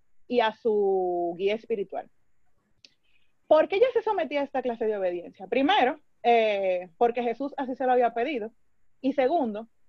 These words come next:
porque su confesor y su guía espiritual eran personas muy de fe. Uno tiene que tener mucho cuidado en la persona, las personas que uno decide que lo guíen en este caminar. Porque para, para uno llevar una, una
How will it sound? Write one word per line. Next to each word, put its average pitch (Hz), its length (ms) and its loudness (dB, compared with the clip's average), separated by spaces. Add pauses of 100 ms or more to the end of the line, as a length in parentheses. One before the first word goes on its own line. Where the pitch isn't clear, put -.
porque 240 240 0
su 247 100 -6
confesor 254 460 -2
y 247 60 -2
su 233 140 -2
guía 233 120 0
espiritual 233 420 -4
eran 214 200 -2
personas 220 360 -8
muy 190 160 -8
de 220 120 -10
fe. - 260 -18 (1000)
Uno 285 240 4
tiene 349 220 -2
que 330 80 -4
tener 302 280 -2
mucho 294 360 -2
cuidado 190 460 0
en 196 80 -2
la 196 100 -4
persona, 214 420 -8 (100)
las 208 200 -6
personas 220 420 -6
que 214 100 -8
uno 220 140 -8
decide 208 320 -4
que 185 120 -8
lo 175 160 -4
guíen 190 320 -8
en - 100 -20
este 196 240 -12
caminar. 190 500 -12 (640)
Porque 233 260 2
para, 202 680 2 (400)
para 233 320 0
uno 277 140 -4
llevar 302 280 -2
una, 277 380 -2
una 233 500 -6